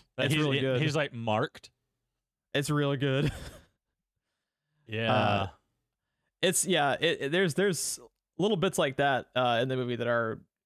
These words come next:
Speaker 2: genuinely cool. It's just, uh, it is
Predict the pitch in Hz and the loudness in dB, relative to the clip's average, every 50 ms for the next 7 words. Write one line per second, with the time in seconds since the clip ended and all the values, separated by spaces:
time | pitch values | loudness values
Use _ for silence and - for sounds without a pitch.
0 | _ 139 - 170 170 160 156 151 147 139 131 135 - 156 143 139 143 139 135 135 | _ -4 -2 0 0 2 0 0 0 -2 -2 -2 -2 -2 0 2 2 2 2 0
1 | 139 139 - 127 135 127 - - - 139 127 123 - - - - _ _ _ _ | 0 -2 0 -2 -2 -2 -2 -2 -2 -2 -2 -2 -4 -8 -12 -12 _ _ _ _
2 | _ _ _ _ _ _ _ _ _ _ - 131 123 117 117 117 117 90 107 131 | _ _ _ _ _ _ _ _ _ _ 0 2 2 2 2 0 0 0 0 2
3 | 139 139 135 135 135 123 120 120 113 - - - | 2 4 4 4 2 2 0 -2 -4 -8 -10 -10